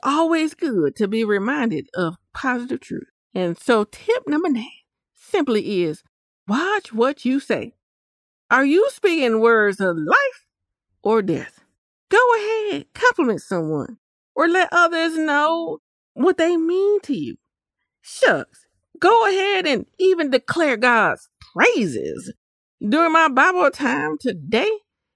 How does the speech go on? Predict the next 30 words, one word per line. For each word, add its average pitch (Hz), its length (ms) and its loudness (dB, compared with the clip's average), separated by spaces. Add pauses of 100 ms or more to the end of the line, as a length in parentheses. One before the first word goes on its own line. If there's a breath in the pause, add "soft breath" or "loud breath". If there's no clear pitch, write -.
(140)
I 233 120 -2
realized 247 760 0
that 214 120 -8 (120)
I 269 140 0
do 240 160 -4
not 220 460 -2
praise 220 520 -2
God 208 380 0
enough 214 500 0
in 208 240 -4
my 220 260 0
everyday 240 600 0
speech. - 680 -4 (720)
Am 262 160 2
I 392 240 4
telling 370 460 0
him, 226 400 0 (380)
"Thank 370 540 0 (180)
you"? 262 600 0 (380)
Go 262 420 4
ahead 302 340 0
now, 214 200 0
watch 220 360 0
your 285 100 -4
words, 285 560 0
spread 196 680 -4
that 233 180 -2
life. 220 500 -4
<laughs> - 440 -18
Okay, 247 480 4